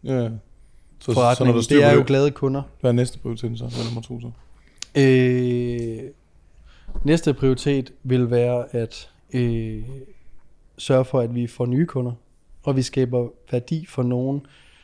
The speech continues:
Speaker 2: som har, skaber gratis værdi for folk, der har den interesse, vi ligesom kan hjælpe med at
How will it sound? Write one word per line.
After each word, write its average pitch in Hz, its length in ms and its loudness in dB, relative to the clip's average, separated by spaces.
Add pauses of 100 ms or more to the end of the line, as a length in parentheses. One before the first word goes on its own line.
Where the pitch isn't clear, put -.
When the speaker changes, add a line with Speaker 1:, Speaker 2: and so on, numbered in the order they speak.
(120)
Speaker 2:
som 120 720 -2 (920)
har, 120 540 -2 (880)
skaber 143 280 2
gratis 160 380 2
værdi 160 340 -2
for 131 140 -6
folk, 131 240 0
der 123 80 -4
har 120 280 0
den 127 180 -2
interesse, 120 540 -6 (340)
vi 143 60 -2
ligesom 127 260 -2
kan 135 160 -8
hjælpe 131 260 -6
med 135 100 -4
at 131 100 -6